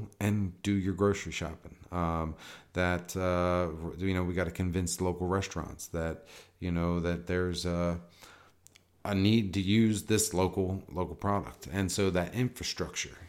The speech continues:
is kinda where we're at. And that's what we're playing. I know that, w-, like, I recognize that we are playing a big part in the local food infrastructure. And so, you know, that's what,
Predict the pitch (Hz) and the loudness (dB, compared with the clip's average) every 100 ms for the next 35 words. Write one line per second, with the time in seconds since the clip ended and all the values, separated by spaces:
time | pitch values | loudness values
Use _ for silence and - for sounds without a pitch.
0 | - - 90 85 - 90 82 80 98 95 | -20 -14 -6 -6 -2 -2 -2 0 0 2
1 | 87 85 73 85 87 113 - 90 101 98 | 2 0 -4 -4 -2 -2 -2 0 0 0
2 | 92 87 90 104 117 98 85 80 - 76 | -2 2 2 4 4 4 -2 -8 -12 -6
3 | 85 82 82 85 90 113 110 87 80 71 | -2 -2 0 0 4 4 2 0 -2 -4
4 | - 80 90 101 87 - 87 82 78 85 | -6 -4 0 2 2 0 -4 -2 -4 -6
5 | - 85 82 - 85 80 76 76 82 85 | -6 -2 -4 -2 -6 -4 -6 -2 -4 -4
6 | - 85 - 101 95 - - 67 - - | -8 -8 -4 -6 -4 -8 -10 -12 -14 -16
7 | - - - - - - 104 98 - 101 | -20 -18 -16 -16 -18 -4 0 2 4 6
8 | 98 98 87 101 95 87 98 104 - - | 6 4 2 2 2 4 4 2 0 -4
9 | 92 98 | 0 -2